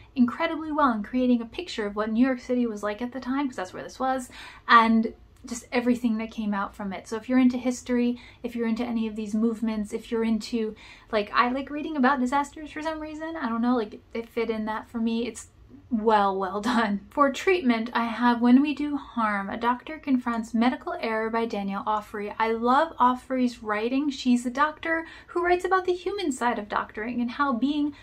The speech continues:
a person with feelings and emotions and fallibilities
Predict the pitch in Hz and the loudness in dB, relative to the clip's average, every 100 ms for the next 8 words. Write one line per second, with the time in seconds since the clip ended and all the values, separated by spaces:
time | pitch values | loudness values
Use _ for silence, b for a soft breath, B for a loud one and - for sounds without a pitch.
0 | B - - 320 311 247 226 226 302 302 | B -8 -4 -2 2 2 2 0 -4 0
1 | 277 233 226 226 233 277 277 254 214 208 | 4 4 2 2 2 0 0 -2 -2 -4
2 | 214 208 B B - 254 269 202 247 427 | -4 -4 B B 4 4 4 0 2 2
3 | 339 247 208 214 220 240 | 2 -2 -2 -2 -4 -8